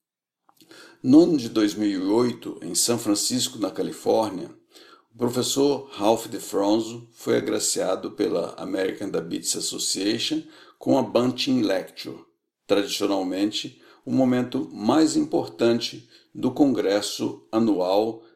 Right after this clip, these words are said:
da American Diabetes Association. Foi uma apresentação impactante para os presentes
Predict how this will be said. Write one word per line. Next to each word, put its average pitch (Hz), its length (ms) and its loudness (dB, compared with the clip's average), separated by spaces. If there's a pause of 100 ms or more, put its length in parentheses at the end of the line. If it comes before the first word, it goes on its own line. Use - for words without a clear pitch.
(140)
da 104 160 4
American 104 500 0
Diabetes 104 460 -2
Association. - 880 -4 (1400)
Foi 190 160 4
uma 190 140 4
apresentação 147 960 2
impactante 131 840 0
para 120 140 0
os 113 140 -2
presentes 95 960 -4